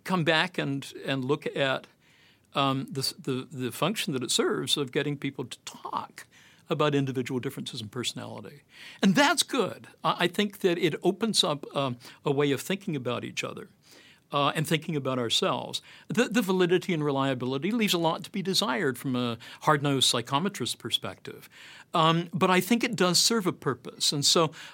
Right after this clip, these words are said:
um, unlike some of my students who would totally castigate it, um, I would say that there is a room for that, but we need to be cautious. And, and the best example is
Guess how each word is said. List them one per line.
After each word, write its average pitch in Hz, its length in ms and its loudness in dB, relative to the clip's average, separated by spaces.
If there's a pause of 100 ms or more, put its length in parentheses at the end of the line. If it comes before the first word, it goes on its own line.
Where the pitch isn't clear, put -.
(120)
um, 151 560 2
unlike 196 300 6
some 165 200 4
of 139 100 0
my 139 100 2
students 135 580 2
who 160 100 2
would 139 260 -2
totally 151 400 0
castigate 143 760 0
it, - 180 -6 (440)
um, 170 400 6
I 170 140 6
would 208 180 0
say 165 340 6
that 151 220 0
there 151 180 6
is 147 140 4
a 143 40 0
room 226 380 2
for 143 340 2
that, 123 320 2 (240)
but 156 200 2
we 165 60 4
need 165 120 2
to 139 80 -6
be 160 80 -2
cautious. 190 480 0
And, 151 160 0 (100)
and 160 160 2
the 147 60 4
best 139 300 0
example 147 580 0
is 123 240 0